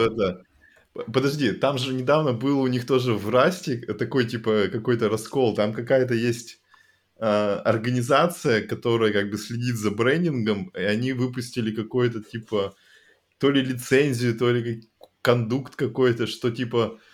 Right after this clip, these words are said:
Speaker 2: э, э, нельзя там использовать как-то логотип Раста нигде и без ихнего разрешения, и, типа, его нельзя модифицировать. И, короче, как-то очень-очень строго, что, м, короче, м, чуть ли, чуть ли не, э, писать просто Раст нельзя нигде.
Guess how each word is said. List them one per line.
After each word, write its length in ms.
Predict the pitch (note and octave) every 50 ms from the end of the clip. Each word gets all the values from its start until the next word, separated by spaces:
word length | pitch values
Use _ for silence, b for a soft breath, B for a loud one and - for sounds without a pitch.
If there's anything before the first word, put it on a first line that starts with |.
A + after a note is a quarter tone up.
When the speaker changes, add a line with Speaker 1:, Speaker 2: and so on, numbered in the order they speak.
| b b b b b b b
Speaker 2:
э, 60 | - F#2+ G2+ G2 G2 G2 F#2+ F2+ - - -
э, 340 | F#2 F#2+ F#2+ G2 G2 F#2+ F#2
нельзя 400 | G#2+ A#2+ A#2+ A2+ A#2 C3+ C3+ C3+
там 180 | C3+ C#3 B2 A2+
использовать 560 | G#2+ A2 - - C3+ C3+ B2+ B2 B2 A#2 A2+
как-то 280 | G#2+ A2 G2+ G#2+ - A2+
логотип 520 | G#2+ A#2 A#2 A#2+ A#2+ A#2 - C#3+ C3 A#2+ B2
Раста 440 | A#2 A#2 A#2 A#2 A#2+ A#2+ - - A#2
нигде 580 | A2 A2+ G#2+ F#2+ F#2 G#2 A2 A#2 B2 B2+ B2
и 200 | A#2 A#2 - G#2
без 300 | G2 G2+ G#2 A2 G#2+ F#2+
ихнего 360 | A#2 A#2+ A#2+ - A#2+ A2 G#2+ A2
разрешения, 1000 | G#2+ G#2 G#2+ G#2+ G#2+ G#2 - - C3+ C3+ C#3 C#3 C3+ C3 B2 A#2+ A#2+ A#2 A2 A2
и, 260 | G2+ G2+ G#2 G#2 G2+
типа, 260 | G2 - - - A2+
его 120 | A2+ A2 A2+
нельзя 300 | A2+ A2+ G#2+ G#2+ A#2+ A2
модифицировать. 1160 | G#2+ G#2+ G#2+ G#2+ G#2 - - A2 - - - C#3 C#3 C#3 C#3 C3+ B2+ B2 B2 A#2+ A#2+ A#2 - _ _ _ _ _ _ _ _ _ _ _ -
И, 80 | A#2 G#2+
короче, 320 | A2+ C3 B2+ B2 A#2+ -
как-то 240 | - B2+ - - C3
очень-очень 500 | C3 C3+ C3+ - B2+ A#2 B2 A#2+ - A#2
строго, 440 | - - - C3+ C#3 D#3+ E3 D#3 A#2+
что, 480 | A#2+ - - - A2+ A2+ A2 G#2 - b b b b b b b b b b _ _ -
м, 160 | G#2 G#2 G#2
короче, 340 | - A#2 A2+ A#2+ A#2 - - F#2 - - - - F3+ - A2+ - -
м, 80 | F#3+ A#2+
чуть 180 | - F3 D3+
ли, 220 | D#3 C#3+ - - -
чуть 180 | - D3 C#3+
ли 140 | D3 C#3 C3+
не, 120 | C3 A#2+ A#2+
э, 240 | - D2 G#2 G2 G#2+
писать 480 | G#2 - C3 A#2+ - C#3 C3 C3 B2 B2
просто 340 | - G#2+ G2+ - - - G#2
Раст 320 | G#2+ A2 A2+ G#2+ - -
нельзя 640 | G#2+ G2 F#2 F2+ F#2+ G2+ G2+ G2 F#2 E2+ E2 E2 -
нигде. 560 | F#2 F#2+ F#2 F2+ F2+ F2+ F#2 F#2 E2+ E2 D#2